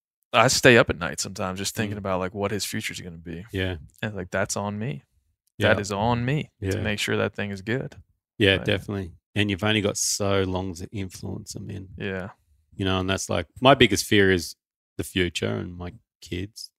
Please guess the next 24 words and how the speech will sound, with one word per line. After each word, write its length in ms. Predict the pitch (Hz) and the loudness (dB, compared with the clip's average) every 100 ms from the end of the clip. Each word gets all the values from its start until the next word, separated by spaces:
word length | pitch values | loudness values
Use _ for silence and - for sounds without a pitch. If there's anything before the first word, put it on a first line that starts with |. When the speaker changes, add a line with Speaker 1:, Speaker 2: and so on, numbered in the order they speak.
| - | -14
Speaker 2:
you 160 | 98 | -10
know, 140 | 92 92 | -8 -8
and 140 | 92 | -8
it's 140 | 95 - | -8 -2
like, 180 | 92 - | -2 -2
I'm 180 | 104 | -2
not 140 | 104 107 | 0 2
a 120 | - | 4
person 280 | 101 98 92 | 4 2 -4
that 120 | 90 | -10
fears 380 | - 98 92 92 | -2 0 0 -2
much 300 | 90 87 92 | -6 -6 -8
or 80 | 85 | -4
thinks 280 | 98 92 | -4 -4
about 200 | 98 92 | -4 -4
much, 260 | 87 92 - | -4 -10 -8
but 80 | 90 | -8
I'm 120 | 87 | -8
just 220 | 90 - | -10 -10
like, 200 | 95 85 - - - - - _ _ - | -6 -8 -10 -20 -20 -20 -20 _ _ 2
like, 200 | 98 90 | 4 4
I 80 | 95 | 2
worry 480 | 85 92 95 95 | 4 4 6 4
for 560 | 85 - 95 92 92 98 | 2 -4 -4 -2 -2 -6